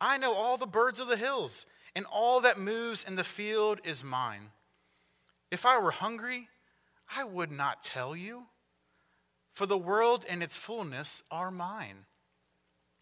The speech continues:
Do I eat the flesh of bulls or drink the blood of goats?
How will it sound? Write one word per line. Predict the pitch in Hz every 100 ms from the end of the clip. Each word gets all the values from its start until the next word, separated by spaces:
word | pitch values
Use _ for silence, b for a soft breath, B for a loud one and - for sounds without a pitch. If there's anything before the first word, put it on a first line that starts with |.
| b b b b
Do | 170
I | 247
eat | 214 254 -
the |
flesh | 185 208 214 -
of | 170
bulls | 160 220 233
or | 151 120
drink | 117 143 233
the | - 185
blood | 170 214
of | 139
goats? | 127 165 247 - -